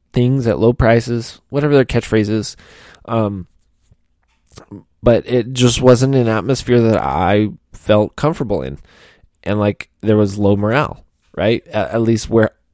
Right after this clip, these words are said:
I was. Um, a-, and I've worked at an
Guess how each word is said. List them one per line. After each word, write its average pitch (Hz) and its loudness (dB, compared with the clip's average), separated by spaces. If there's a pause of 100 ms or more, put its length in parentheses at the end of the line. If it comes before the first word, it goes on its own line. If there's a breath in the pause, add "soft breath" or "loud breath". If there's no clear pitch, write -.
I 143 4
was. 65 -2 (480 soft breath)
Um, 101 -2 (880)
a-, - -16
and 113 -2
I've 110 0
worked 117 0
at 113 4
an 113 0